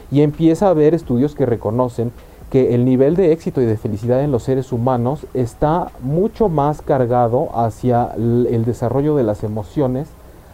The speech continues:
a la gestión emocional, que al desarrollo del intelecto. Por eso es que quiero poner en perspectiva lo importante que es que nosotros empecemos a ver la relevancia de soltar lo conocido,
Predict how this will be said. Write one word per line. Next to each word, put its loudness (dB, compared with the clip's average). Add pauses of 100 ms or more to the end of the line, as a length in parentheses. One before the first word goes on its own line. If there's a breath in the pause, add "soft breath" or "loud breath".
a 2
la 2
gestión -4
emocional, -2 (560 loud breath)
que 4
al 4
desarrollo 2
del 0
intelecto. -2 (1120 loud breath)
Por 4
eso 0
es -4
que -2
quiero 0
poner 0
en -2
perspectiva -2
lo 2
importante -2
que 0
es -6
que -4
nosotros -6
empecemos -6
a -2
ver -2 (520 loud breath)
la 2
relevancia -2
de -2
soltar 0
lo 0
conocido, -4